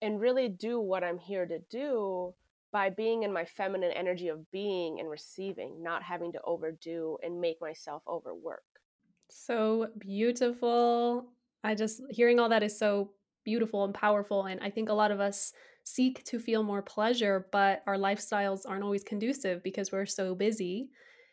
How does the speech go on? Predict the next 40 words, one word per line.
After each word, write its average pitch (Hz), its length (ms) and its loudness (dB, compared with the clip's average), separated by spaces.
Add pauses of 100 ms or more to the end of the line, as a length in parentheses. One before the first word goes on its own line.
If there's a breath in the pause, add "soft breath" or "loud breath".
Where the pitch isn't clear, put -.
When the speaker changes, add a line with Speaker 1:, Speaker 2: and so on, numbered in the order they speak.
(220 soft breath)
Speaker 2:
What 247 300 2
you 277 120 4
said 240 280 4
kinda 247 180 4
reminded 214 480 2
me 208 160 -2
of 196 400 2
the 202 80 2
guilt 196 320 0
a 214 40 0
lot 214 180 4
of 208 80 0
us 208 160 -4
feel 240 520 -2 (340)
when 202 260 0
we 208 100 0
want 196 260 -2
to 202 160 -4
slow 190 320 -2
down 180 240 0
or 180 80 0
Speaker 1:
Mm. 185 40 -6
Speaker 2:
do 180 160 -4
less. - 540 -4 (160)
We 208 180 -2
have, 196 160 2
like, 190 200 -2
a 208 60 -2
million, 202 380 2
you 190 80 0
know, 185 60 -4
things 196 340 -2
that - 100 -4
come 214 200 -4
to 208 140 -4
our 196 80 0
mind 208 380 2
that 190 140 -2
say 196 180 -4
why 185 340 -4